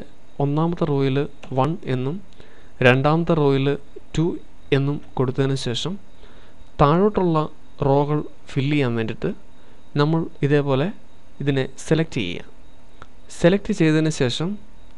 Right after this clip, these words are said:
ഇതേപോലെ കാണുന്ന cross line വരുമ്പോൾ അതിനെ താഴേക്ക് drag ചെയ്യിക്കുക. അപ്പം നമുക്ക് എവിടം വരെ row fill ചെയ്യണം എന്ന് നമ്മൾ ഉദ്ദേശിക്കുന്ന സ്ഥലം വരെ അതിനെ drag ചെയ്യിക്കുക.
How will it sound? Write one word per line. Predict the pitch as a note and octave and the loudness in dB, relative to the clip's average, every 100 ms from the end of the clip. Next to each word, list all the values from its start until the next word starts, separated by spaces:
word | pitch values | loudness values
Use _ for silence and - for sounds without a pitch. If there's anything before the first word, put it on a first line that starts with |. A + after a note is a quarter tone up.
| - | 0
ഇതേപോലെ | D3 E3 E3+ E3+ E3+ - - - - - - - C#3 | 4 4 4 0 0 -4 -10 -10 -10 -10 -10 -4 -2
കാണുന്ന | C3 C3 C3+ C3 - | 0 2 0 -2 0
cross | C3+ D3+ C3 | 0 2 0
line | A#2 A#2 - - - - - - | 2 2 -2 -8 -10 -10 -10 -4
വരുമ്പോൾ | C3 B2 A#2+ B2 G#3 - - - - - C#3+ | 0 2 2 0 -2 -6 -10 -10 -10 0 4
അതിനെ | D#3 E3 - | 4 4 4
താഴേക്ക് | C3+ C#3 D3 D#3 - E3+ - - | 4 4 2 0 0 -2 -4 -2
drag | C3 A#2 A#2 | 2 4 2
ചെയ്യിക്കുക. | A2 G2 - - - - - - - - - - - - - | -2 -2 -4 -8 -8 -10 -10 -10 -10 -10 -10 -10 -10 -8 -4
അപ്പം | D3 F3 | 2 4
നമുക്ക് | E3+ F3 F3 F3 - - D3 | 4 2 2 2 0 6 6
എവിടം | D#3+ F#3+ | 8 4
വരെ | F#3 F3 - - - - - - - - C#3 | 4 2 0 -6 -10 -10 -10 -10 -10 -2 2
row | D3+ | 2
fill | E3 - C3+ | 2 -2 0
ചെയ്യണം | D3 C#3 B2+ D3+ - - | 2 2 2 -2 -6 -2
എന്ന് | C3+ C#3 - - - - - | 0 0 -2 -6 -10 -8 -2
നമ്മൾ | C#3 D3 - - | 0 0 -2 -2
ഉദ്ദേശിക്കുന്ന | C#3+ D3 D3 D#3 D#3 | 2 2 2 -2 -2
സ്ഥലം | D#3+ B2+ B2 | 0 0 0
വരെ | B2 C#3+ - | 0 0 -2
അതിനെ | B2 C#3 | -2 -2
drag | D3+ C3 A#2+ | 0 0 2
ചെയ്യിക്കുക. | G#2+ F#2 - - | 0 -2 -6 -8